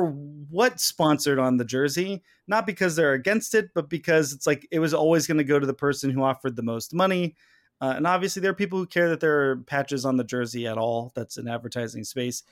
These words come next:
I was one of those people, but it's like, baseball's just gonna, you know, if they're just, they're gonna wrap the bases in Coke,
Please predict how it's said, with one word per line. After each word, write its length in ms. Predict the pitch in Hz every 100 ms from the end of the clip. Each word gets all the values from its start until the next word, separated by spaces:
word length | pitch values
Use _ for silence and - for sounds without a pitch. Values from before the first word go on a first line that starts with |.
| _ -
I 140 | 165
was 300 | 160 147 160
one 140 | 175 185
of 60 |
those 160 | 185 180
people, 380 | - 175 190 185
but 180 | 151 160
it's 140 | 147
like, 200 | 180 -
baseball's 400 | 202 196 165 143
just 220 | 147 -
gonna, 400 | 143 131 127 127 - _ _ _ _
you 80 | 147
know, 340 | 135 120 120 -
if 180 | 170 165 - _ _ _ _ _
they're 160 | 175 208
just, 340 | 180 208 - 180
they're 100 | 196
gonna 340 | 240 240 196 175
wrap 360 | 156 180 180 -
the 80 |
bases 460 | 127 156 170 160 135
in 120 | 131
Coke, 380 | 127 180 202